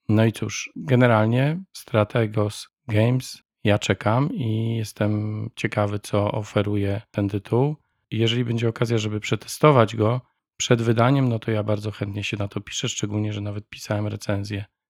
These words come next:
Glory i bardzo wysoko ją oceniłem. Dalej jest u mnie w kolekcji, co jest, powiedzmy, rzadkością,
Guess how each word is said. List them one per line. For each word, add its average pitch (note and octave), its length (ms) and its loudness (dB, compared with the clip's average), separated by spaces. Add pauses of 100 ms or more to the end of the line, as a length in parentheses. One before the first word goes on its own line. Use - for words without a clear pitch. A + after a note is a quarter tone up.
(140)
Glory G#2+ 480 2
i G2+ 420 -8 (120)
bardzo G2+ 460 -6
wysoko G#2 420 -8
ją G2+ 120 -2
oceniłem. C3 440 0
Dalej G#2 260 2
jest G2 160 -8
u G2+ 60 -2
mnie G2 260 -4 (580)
w - 80 -12
kolekcji, F#2+ 480 -2
co A#2 440 -2
jest, A2 460 -6 (180)
powiedzmy, G#2+ 720 -6 (400)
rzadkością, A2 720 0